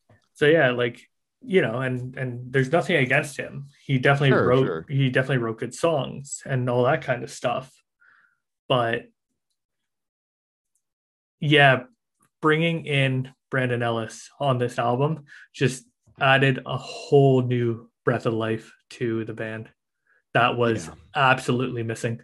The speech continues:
Speaker 2: And that's kind of why I like it as much as I do, I think.
Speaker 1: What were your impressions of the, uh, the singles when they came out?
Speaker 2: Oh, I loved it.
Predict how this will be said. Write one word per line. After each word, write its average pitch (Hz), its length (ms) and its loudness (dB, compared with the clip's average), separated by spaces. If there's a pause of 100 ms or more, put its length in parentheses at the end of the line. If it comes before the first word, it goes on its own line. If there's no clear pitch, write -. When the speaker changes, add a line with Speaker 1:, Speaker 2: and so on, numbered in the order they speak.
(1600)
Speaker 2:
And 131 80 -2
that's 147 120 2
kind 156 160 2
of 127 100 2
why 120 180 2
I 110 40 2
like 101 280 -2
it 107 80 -2
as 95 200 -4
much 90 480 -10 (180)
as 95 120 -14
I 90 100 -8
do, 90 280 -12
I 87 100 -10
think. 82 360 -16 (4000)
Speaker 1:
What 208 520 0 (140)
were 185 160 2
your 170 320 2
impressions 151 600 -2
of 135 320 0
the, 131 260 2
uh, 117 380 -2 (960)
the 147 120 2
singles 147 400 2
when 123 100 0
they 113 80 -4
came 113 220 -6
out? 120 180 -6 (960)
Speaker 2:
Oh, 113 160 0
I 110 80 2
loved 104 280 -2
it. 98 180 -4